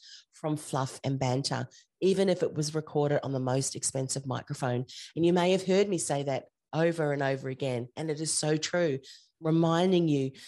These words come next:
that it's so important to have that message land, because you can use a microphone. Uh, for years, I used a Logitech microphone. Um, and so while I'm not saying that the audio, i-,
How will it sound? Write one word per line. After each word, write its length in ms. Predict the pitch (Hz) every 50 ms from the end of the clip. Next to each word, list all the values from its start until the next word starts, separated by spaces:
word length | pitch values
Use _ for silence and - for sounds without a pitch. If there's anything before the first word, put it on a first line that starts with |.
| - 160 -
that 300 | 147 139 135 - - -
it's 200 | 165 165 165 -
so 260 | - - 180 160 160
important 600 | 175 175 170 - 170 165 185 208 202 - - - -
to 80 | 151
have 220 | 139 135 151 147 -
that 200 | 151 131 - -
message 400 | 143 143 143 - - 143 135 139
land, 500 | 139 135 135 135 143 143 135 127 123 131
because 380 | - 143 - - 156 147 151 151
you 120 | 175 196
can 240 | 202 - 208 185 175
use 480 | 165 175 190 180 156 135 143 147 - - - - - - - -
a 60 | 156
microphone. 720 | 156 165 160 160 160 160 - 165 165 - 156 151 147 147 139 - -
Uh, 100 | 143 147 - -
for 80 | -
years, 440 | 208 175 185 226 285 269 160 147 -
I 140 | - - 165
used 380 | 165 160 160 160 151 151 - 156
a 20 |
Logitech 560 | 156 156 147 147 147 - 156 151 - 151 - -
microphone. 680 | - 147 139 139 - - 147 - - 139 143 139 143 143 - - - - _ _ _ _ _ -
Um, 600 | 143 143 143 143 143 139 135 135 135 135 131 131 - _ _ _ _ _ _ _ _ _ _ _ _ -
and 160 | 160 151 147
so 240 | - - 160 156 156
while 180 | 151 160 160 156
I'm 120 | 160 160
not 200 | 156 165 175 -
saying 460 | - - 175 160 151 147 147 147 143 139
that 260 | 147 143 170 - - _ _
the 140 | 143 139 -
audio, 560 | - 143 147 151 156 151 143 139 135 135 135
i-, 60 | 135